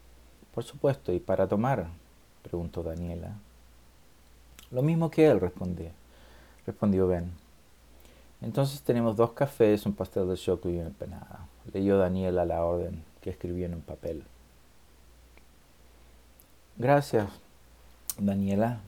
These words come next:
respondí. De inmediato dije, "Tenemos unos nombres de algunos abogados". "¿Cuándo planeas llamarlos?", preguntó Ben. "Hoy, pero primero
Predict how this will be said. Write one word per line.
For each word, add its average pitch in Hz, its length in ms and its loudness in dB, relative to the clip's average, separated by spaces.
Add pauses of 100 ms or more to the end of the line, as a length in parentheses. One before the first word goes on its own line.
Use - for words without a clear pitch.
(120)
respondí. 87 520 -8 (1200)
De 135 80 -4
inmediato 151 420 8
dije, 123 460 6 (800)
"Tenemos 113 400 2
unos 98 240 2
nombres 101 360 2
de 90 80 0
algunos 82 340 -6
abogados". 92 640 2 (1400)
"¿Cuándo 139 280 4
planeas 110 340 2
llamarlos?", 101 680 0 (160)
preguntó 92 460 0
Ben. 92 320 -2 (580)
"Hoy, 143 240 8
pero 101 260 4
primero 95 680 0